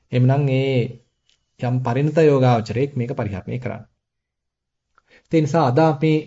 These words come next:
මේ කාරණා ටික ගැන තමයි සාකච්ඡා කරන්න බලාපොරොත්තු වෙන්නේ.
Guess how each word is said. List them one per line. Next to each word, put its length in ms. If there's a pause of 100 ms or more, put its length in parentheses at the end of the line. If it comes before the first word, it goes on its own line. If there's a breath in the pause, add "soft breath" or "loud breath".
මේ 280
කාරණා 420
ටික 200
ගැන 240 (680)
තමයි 200
සාකච්ඡා 440
කරන්න 220
බලාපොරොත්තු 480
වෙන්නේ. 340